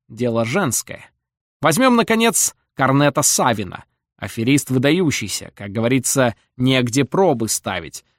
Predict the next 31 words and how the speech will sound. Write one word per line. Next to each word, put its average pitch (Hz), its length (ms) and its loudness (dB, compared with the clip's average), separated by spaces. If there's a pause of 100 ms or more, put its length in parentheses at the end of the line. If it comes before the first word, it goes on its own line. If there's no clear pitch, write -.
(140)
А 123 120 -2
что 254 200 2
сделал 190 320 6
бы 196 140 4
он? 240 280 2 (420)
Приехал 175 380 2
бы 165 160 4
к - 40 -14
Корейко 165 380 4
на 156 120 4
квартиру 156 460 4
под 127 180 2
видом 143 340 4
болгарского 135 720 2
царя — 123 440 0 (360)
Наскандалил 127 720 4
бы 131 160 4
в 120 60 0
дом 135 240 4
управления 147 680 4
и 147 180 2
испортил 135 600 0
бы 120 160 0
все 110 200 -4
дело. - 360 -12 (440)
Я 175 300 4
же, 127 140 0
как 113 220 -6
видите, 110 400 0
не 117 140 -2
тороплюсь. - 720 -10